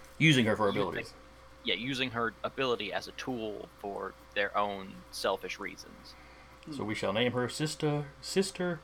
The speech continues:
Speaker 1: Bertha Better Than You. Thank you, Ray Stevens. All right. <clears throat>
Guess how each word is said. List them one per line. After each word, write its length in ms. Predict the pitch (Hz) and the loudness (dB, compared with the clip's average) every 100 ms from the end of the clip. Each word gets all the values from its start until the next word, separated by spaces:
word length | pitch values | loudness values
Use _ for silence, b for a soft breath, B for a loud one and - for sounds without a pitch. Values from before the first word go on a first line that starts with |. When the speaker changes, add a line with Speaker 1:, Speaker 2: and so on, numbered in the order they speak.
| 110 | 4
Speaker 1:
Bertha 440 | 139 139 123 127 | 4 6 4 4
Better 220 | 104 101 78 | 2 0 0
Than 160 | 80 69 | -8 -10
You. 1500 | 65 - - - - - - - - - - - - - 311 - - - - - - - - - - B B B B B | -10 -12 -14 -18 -20 -20 -20 -20 -20 -20 -20 -20 -10 -6 -4 -6 -16 -18 -20 -20 -20 -20 -18 -18 -16 B B B B B
Thank 200 | - 117 | 2 2
you, 80 | 120 | 2
Ray 120 | 110 | 0
Stevens. 380 | 110 - 127 123 - - - - - B B B B - | 0 -6 -10 -14 -16 -20 -10 -10 -10 B B B B 6
All 80 | 208 | 10
right. 300 | 151 107 104 - - | 12 10 6 -4 -2
<clears throat> 220 | - - | 2 2